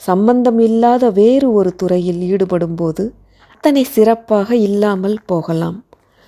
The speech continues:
மறுபக்கம், ஒரு தொழிலில் சிறந்து விளங்கும் ஒரு நிறுவனம் வெற்றிகரமாக வேறு தொழில்களில் இருக்கும் உதாரணங்களும் உண்டு.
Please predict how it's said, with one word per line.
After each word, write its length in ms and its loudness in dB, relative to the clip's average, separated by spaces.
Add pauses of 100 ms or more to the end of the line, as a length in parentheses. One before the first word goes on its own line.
(140)
மறுபக்கம், 640 0 (600)
ஒரு 220 2
தொழிலில் 460 2
சிறந்து 540 0
விளங்கும் 580 -2
ஒரு 240 -2
நிறுவனம் 560 -2 (360)
வெற்றிகரமாக 1040 0 (440)
வேறு 460 4
தொழில்களில் 640 2
இருக்கும் 520 -4
உதாரணங்களும் 960 0
உண்டு. 380 -4